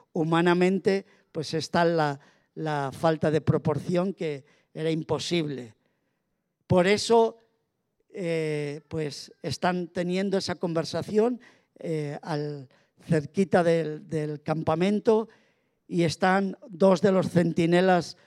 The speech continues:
eh, madianitas contándole, eh, un sueño, una historia el uno al otro.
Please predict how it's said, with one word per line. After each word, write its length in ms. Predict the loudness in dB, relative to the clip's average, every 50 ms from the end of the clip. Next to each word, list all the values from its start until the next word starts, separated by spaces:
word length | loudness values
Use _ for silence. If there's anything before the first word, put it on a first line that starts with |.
| _ _ _ _ _ _ _
eh, 360 | -6 -4 -2 -2 -2 -2 -4 -2
madianitas 760 | 0 0 0 2 2 2 2 2 0 0 0 0 0 0 -2
contándole, 840 | -2 -4 -4 -2 -2 -2 -2 -2 0 0 0 0 0 -2 -2 -4 -8 _ _ _ _ _ _ _
eh, 240 | -10 -6 -6 -4 -4
un 260 | -2 -2 -2 -2 -2
sueño, 380 | 0 0 2 2 2 2 0
una 120 | 0 -2 -2
historia 460 | -4 -6 -4 -2 0 0 0 0 0
el 80 | 0 0
uno 180 | 0 0 0
al 100 | 0 0
otro. 300 | -2 -2 -4 -8 -8 -8